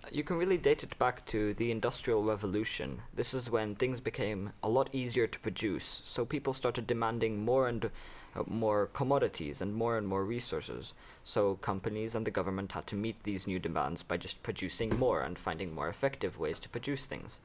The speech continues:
One of these ways that they started producing more was by burning fossil fuels for energy, such as oil and coal, which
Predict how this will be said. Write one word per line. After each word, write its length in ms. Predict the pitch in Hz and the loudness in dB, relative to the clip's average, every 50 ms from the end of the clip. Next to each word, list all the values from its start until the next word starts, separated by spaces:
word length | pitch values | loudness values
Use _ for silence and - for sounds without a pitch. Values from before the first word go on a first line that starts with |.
| - - - - - - - - - - - - | -20 -20 -20 -20 -20 -20 -20 -20 -20 -20 -14 -4
One 220 | - 117 139 151 | 2 4 6 6
of 120 | 147 135 - | 6 4 4
these 400 | 120 123 113 110 110 104 98 95 | 4 4 2 2 0 -2 2 2
ways 220 | 110 107 101 92 | 4 4 4 2
that 140 | 92 98 - | 0 -2 0
they 80 | 95 92 | -2 0
started 340 | - 101 98 - 98 - | 0 -2 -2 -2 -4 -6
producing 400 | - 87 101 101 - - 90 82 | -6 -4 -4 -4 -4 -2 -4 0
more 320 | 107 135 139 123 113 110 - - - - - - - - | 2 2 4 4 2 2 0 -4 -12 -20 -20 -18 -2 2
was 180 | 110 117 107 | 2 2 4
by 140 | - 113 113 | 4 2 2
burning 320 | 98 113 113 110 110 110 | 4 4 2 2 2 -2
fossil 400 | 107 - - 131 123 - - 120 | -4 0 0 0 0 2 0 0
fuels 380 | 117 - - 151 147 117 95 - | 0 2 0 2 2 2 2 2
for 120 | - - | 0 0
energy, 400 | 69 117 131 113 95 - - 64 | 0 2 0 0 -2 -2 -2 -4
such 300 | - - - - - - | -4 -4 -6 -6 -6 -6
as 140 | 73 - - - | -8 -8 -2 2
oil 360 | - 107 113 117 117 117 92 | 4 6 8 8 8 6 6
and 180 | 78 95 92 - | 4 0 -2 -4
coal, 440 | - - 139 127 101 78 64 - - - | -2 0 2 4 4 2 2 -2 -4 -6
which 240 | - - - - | -6 -6 -6 -8